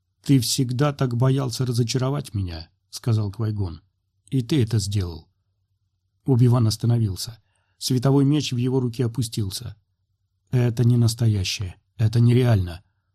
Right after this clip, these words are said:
«Ты подвёл меня, Оби-Ван». «Нереально. И ты даже не знаешь, почему». Оби-Ван вздохнул.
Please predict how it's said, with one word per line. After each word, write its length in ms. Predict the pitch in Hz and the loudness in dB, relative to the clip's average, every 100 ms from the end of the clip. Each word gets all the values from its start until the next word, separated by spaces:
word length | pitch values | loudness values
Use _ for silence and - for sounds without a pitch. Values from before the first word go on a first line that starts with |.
| _ _ _ _ _ _ _ | _ _ _ _ _ _ _
«Ты 160 | 147 | 2
подвёл 540 | 139 143 127 123 170 127 | 4 4 4 2 2 4
меня, 360 | 107 95 92 - | 4 2 0 0
Оби-Ван». 580 | 123 113 117 123 95 80 _ _ _ _ _ _ _ _ | 0 4 2 2 -2 -6 _ _ _ _ _ _ _ _
«Нереально. 1300 | 113 113 117 123 127 120 127 131 135 131 104 90 82 _ _ _ _ _ _ _ _ _ | 4 6 6 4 0 2 2 0 0 2 0 -2 -6 _ _ _ _ _ _ _ _ _
И 160 | 135 135 | -2 0
ты 220 | 156 143 | 2 2
даже 280 | 127 120 131 | 2 2 2
не 120 | 135 | 2
знаешь, 420 | 123 135 120 101 | 2 0 0 -2
почему». 600 | - 113 - 120 113 - _ _ _ _ _ _ _ | -2 -2 2 2 0 -4 _ _ _ _ _ _ _
Оби-Ван 460 | - 123 120 117 107 | -2 2 4 4 2
вздохнул. 540 | 98 113 113 110 85 | 2 -2 0 -2 -4